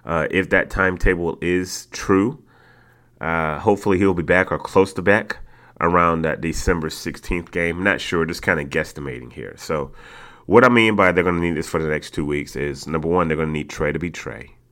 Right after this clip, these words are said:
And he can't, he, he doesn't have the luxury to be regular Trae. Like, he's gotta be really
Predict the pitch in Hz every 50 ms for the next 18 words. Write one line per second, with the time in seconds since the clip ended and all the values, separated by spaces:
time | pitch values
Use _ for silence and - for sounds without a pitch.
0 | _ _ _ _ _ _ _ _ _ _ _ _ - 120 120 82 87 90 85 -
1 | 104 95 92 - - - - - 92 78 - _ - 95 110 107 95 - - -
2 | - 110 117 107 104 104 - - 90 92 90 76 - 87 82 82 87 90 87 -
3 | - - 73 73 73 71 71 71 - - - - - - - _ - 92 80 85
4 | 85 85 80 80 80 80 73 65 78 82 82 82 87 78 78 71 71 - - 69
5 | 58 50 - - - - - 73 73 71 - 92 92 92 - - 80 80 80 78
6 | 73 71 80 73 71 71 76 76 69 67 65 62 -